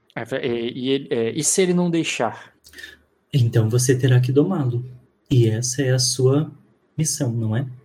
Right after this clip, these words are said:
Speaker 1: Aí ela faz com que entendeu, tá ligado? Tu vê que ela não é burra, não. Ela só nun-,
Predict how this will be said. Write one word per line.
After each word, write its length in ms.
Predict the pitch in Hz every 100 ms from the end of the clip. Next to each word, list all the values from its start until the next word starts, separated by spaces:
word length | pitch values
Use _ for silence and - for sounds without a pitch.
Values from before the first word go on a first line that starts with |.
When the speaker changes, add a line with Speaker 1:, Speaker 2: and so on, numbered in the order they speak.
| _ _ -
Speaker 1:
Aí 140 | 107
ela 140 | 101 101
faz 180 | -
com 120 | - 117
que 120 | 123
entendeu, 380 | 113 139 143 98
tá 200 | - 101
ligado? 240 | 95 - - - -
Tu 80 |
vê 60 | 196
que 60 | 247
ela 80 | 240
não 60 |
é 40 | 208
burra, 280 | 190 196
não. 240 | 208 147 113
Ela 120 | 107
só 380 | - 117 110 123
nun-, 160 | 143